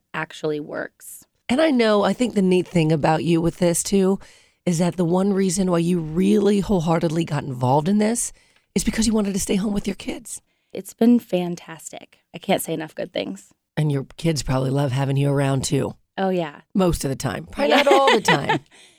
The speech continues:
Speaker 1: Yes. No, I love it. And that way I can take them to school and I can be home with them. And my kids are still young. And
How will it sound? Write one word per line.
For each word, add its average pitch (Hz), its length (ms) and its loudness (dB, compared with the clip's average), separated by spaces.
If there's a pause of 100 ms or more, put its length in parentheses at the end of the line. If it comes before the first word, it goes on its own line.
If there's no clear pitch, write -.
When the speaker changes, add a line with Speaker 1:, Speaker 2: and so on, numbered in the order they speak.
(220)
Speaker 1:
Yes. 202 400 -4
No, 220 140 -2
I 294 160 0
love 339 200 2
it. 269 100 2
And 277 80 2
that 294 100 0
way 294 140 2
I 294 60 2
can 320 180 0
take 269 180 -4
them 277 140 2
to 254 40 2
school 247 440 2
and 247 120 0
I 202 140 0
can 208 200 -4
be 220 160 -4
home 220 220 -2
with 226 160 -6
them. 233 320 2
And 196 220 -4
my 202 140 0
kids 214 260 -4
are 220 60 -8
still 214 200 -2
young. 185 520 -2
And 190 500 -4